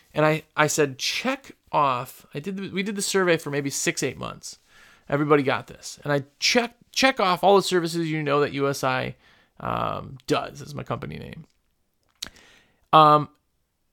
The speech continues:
with that, I got three as the average out of all of them. Some people knew a lot. Some people were probably lying. But I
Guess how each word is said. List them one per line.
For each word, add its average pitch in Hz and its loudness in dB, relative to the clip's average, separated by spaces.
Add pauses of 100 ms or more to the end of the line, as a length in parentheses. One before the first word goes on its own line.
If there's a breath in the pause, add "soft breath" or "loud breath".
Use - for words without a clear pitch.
(120)
with 196 2
that, 131 0 (1080)
I 151 8
got 156 2
three 151 2
as 131 -4
the 131 -4
average 120 -8
out 143 -2
of 131 -2
all 185 12
of 196 12
them. 123 -2
Some 233 -4
people 247 -2
knew 170 2
a - -4
lot. 120 -4
Some 143 -8
people 139 -4
were 127 -6
probably 120 -2
lying. 120 -2 (1120 soft breath)
But 190 10
I 185 6